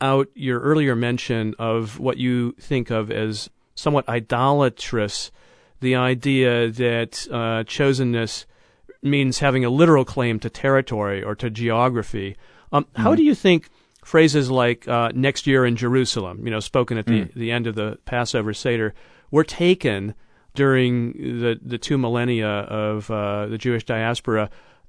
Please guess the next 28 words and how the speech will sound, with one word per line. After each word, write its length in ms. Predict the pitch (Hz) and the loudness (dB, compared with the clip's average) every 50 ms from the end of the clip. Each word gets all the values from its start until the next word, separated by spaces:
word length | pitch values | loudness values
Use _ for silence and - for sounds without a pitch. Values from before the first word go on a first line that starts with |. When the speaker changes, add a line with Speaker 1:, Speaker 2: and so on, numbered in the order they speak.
| _ _ | _ _
Speaker 1:
uh, 240 | - 123 123 123 - | 0 2 2 2 2
if 160 | 147 147 - | 2 2 2
not 220 | 151 147 139 139 131 | 2 2 2 2 0
literally? 520 | 135 127 120 110 104 95 95 101 98 - _ _ _ _ _ _ _ - - - - - _ - | 0 0 0 -2 -2 -4 -6 -10 -12 -14 _ _ _ _ _ _ _ -20 -20 -20 -20 -14 _ 0
Speaker 2:
Well, 220 | 339 302 202 180 | 4 4 4 6
in 180 | - 165 165 165 | 6 6 8 8
all 220 | 165 170 175 170 | 10 8 8 6
kinds 340 | - - 170 170 160 151 131 | 4 0 2 2 2 2 2
of 120 | 139 117 120 | 0 2 4
ways. 360 | 151 170 175 113 82 - 110 | 4 6 6 4 4 2 0
I 60 | 107 | 0
mean, 160 | 113 113 113 | 0 0 0
a-, 220 | 110 85 113 113 - | 0 0 0 0 2
as 160 | - 127 117 | 2 2 2
I 120 | 127 117 113 | 2 2 0
said 200 | - - 135 117 | 0 -2 -2 0
before, 380 | 117 107 - - 139 135 123 | -2 -4 -2 0 2 2 4
the, 220 | 95 104 104 101 - | 4 2 0 0 -2
the, 280 | 67 107 95 80 90 82 | -4 -4 -4 -4 -4 -6
there 200 | 92 98 107 101 | -6 -4 -2 -2
were, 140 | 101 104 - - | 0 -2 -2 -2
it, 200 | 107 110 - - 90 - - | -4 -4 -6 -6 -12 -14 -12
according 320 | - - - 143 147 139 120 | -12 -2 0 2 2 2 0
to 100 | 113 - | -2 -4
strict 460 | - - - - 127 131 - - - | -6 -6 -2 0 0 0 0 -2 -6
religious 540 | 104 104 101 101 117 120 123 113 98 - - | -4 -2 0 0 0 0 -2 -4 -6 -4 -4
doctrine, 560 | 92 80 76 76 - - - 78 71 98 - _ _ _ - - - _ _ _ - | -4 -4 -4 -6 -10 -12 -12 -12 -12 -12 -16 _ _ _ -20 -20 -20 _ _ _ -2
uh, 500 | 98 98 95 95 92 92 92 92 90 | 0 2 2 4 4 4 2 2 0